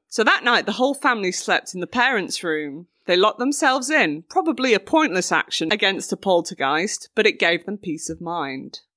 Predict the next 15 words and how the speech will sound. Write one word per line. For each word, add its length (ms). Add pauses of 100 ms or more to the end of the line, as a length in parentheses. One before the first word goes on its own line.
(340)
The 60
Pritchards 460
soon 260
realised 580
that 120
they 140
did 220
indeed 440
have 220
an 160
unwanted 640
lodger 420
in 120
their 180
home, 580